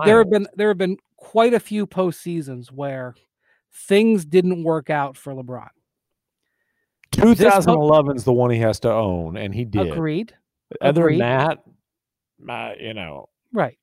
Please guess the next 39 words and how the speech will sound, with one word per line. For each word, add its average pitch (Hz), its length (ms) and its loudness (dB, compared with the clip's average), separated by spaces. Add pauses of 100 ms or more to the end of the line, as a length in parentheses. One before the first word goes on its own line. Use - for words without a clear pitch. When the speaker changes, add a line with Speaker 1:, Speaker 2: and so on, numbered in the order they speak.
(120)
Speaker 2:
he's 117 220 -2
held 110 160 4
up 92 120 0
his 90 220 -2
end. 65 240 -10 (400)
Speaker 1:
Okay. 165 280 -4 (1160)
This 196 220 2
postseason, 175 500 2
that's 147 220 -4
working 147 260 -4
out 135 160 -8
for 127 240 -18
him. 127 80 -16
So 156 140 -8
what 190 180 4
I 220 140 4
would 214 180 0
say 175 340 2
here 147 300 -2
is 143 180 -6
the 151 100 -6
final 180 440 0
analysis 160 500 -2
from 151 200 -8
me 156 120 -6
before 139 300 -12
we 147 80 -6
move 139 220 -8
on 139 160 -8
to 131 80 -10
the 127 100 -14
East. 123 300 -18 (1700)
LeBron 170 560 4
has 160 220 -2
been 147 220 -4
given 160 500 -4 (420)
a 147 140 -10
glorious 151 840 -2
opportunity. 151 760 -2